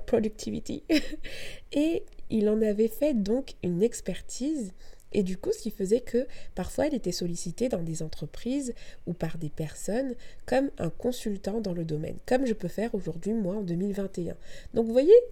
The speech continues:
en lisant, en fait, l'histoire d'Yves Lee, je me suis dit, quand même, le conseil en organisation et en productivité,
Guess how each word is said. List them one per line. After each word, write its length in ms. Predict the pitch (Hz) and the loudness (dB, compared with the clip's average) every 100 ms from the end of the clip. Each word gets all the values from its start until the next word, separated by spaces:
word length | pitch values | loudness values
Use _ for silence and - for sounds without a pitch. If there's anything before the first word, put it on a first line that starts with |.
| - | -2
en 140 | - 202 | 2 4
lisant, 360 | 240 302 311 | 4 2 2
en 60 | 311 | 2
fait, 220 | 254 240 | 2 2
l'histoire 320 | 214 - 220 | -2 0 0
d'Yves 240 | 202 190 196 | 0 0 4
Lee, 140 | 349 | 4
je 60 | 220 | 4
me 80 | |
suis 180 | 180 - | 0 -4
dit, 220 | 175 269 339 - - - - | -2 0 -2 -6 -12 -8 2
quand 120 | 233 | 4
même, 220 | 302 269 | 4 4
le 100 | 190 | 2
conseil 540 | - 254 254 277 269 | 0 -2 0 2 2
en 80 | 190 | 2
organisation 720 | 180 180 175 180 175 175 - | 0 0 0 0 0 -2 0
et 40 | 185 | 2
en 100 | 170 | 0
productivité, 720 | - 175 - 185 180 247 | -2 -6 -6 -6 -2 -2